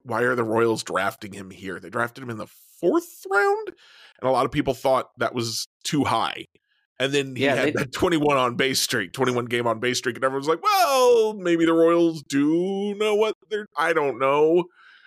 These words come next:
Speaker 2: Yeah, he was, I think he was earlier. He was competitive balance around B, so he was
Speaker 1: That's
Speaker 2: right
Speaker 1: right.
Speaker 2: after Blake Walters.
Speaker 1: That's right.
Speaker 2: Um,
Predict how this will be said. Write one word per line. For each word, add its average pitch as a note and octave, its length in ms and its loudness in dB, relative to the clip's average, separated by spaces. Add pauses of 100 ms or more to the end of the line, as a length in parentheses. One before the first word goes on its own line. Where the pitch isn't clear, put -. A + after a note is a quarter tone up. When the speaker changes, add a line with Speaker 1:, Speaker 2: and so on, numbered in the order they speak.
(800)
Speaker 2:
Yeah, D3+ 200 2
he E3 160 2
was, G3 520 2
I B2 80 -4
think F3+ 160 0
he A#3+ 60 2
was C3 140 4
earlier. B2 300 4
He B2 80 2
was B2 220 0
competitive B2+ 1080 -2
balance A2 340 -2
around G2 240 -2
B, G#2 320 -6
so - 140 -8
he D3+ 60 0
was C#3+ 120 0
Speaker 1:
That's G#2+ 100 0
Speaker 2:
right A2 60 0
Speaker 1:
right. G#2+ 100 -2
Speaker 2:
after G2+ 160 -4
Blake G2 260 -2
Walters. G2+ 460 -6 (260)
Speaker 1:
That's A#2 240 0
right. D2+ 200 -4
Speaker 2:
Um, G#2+ 520 -2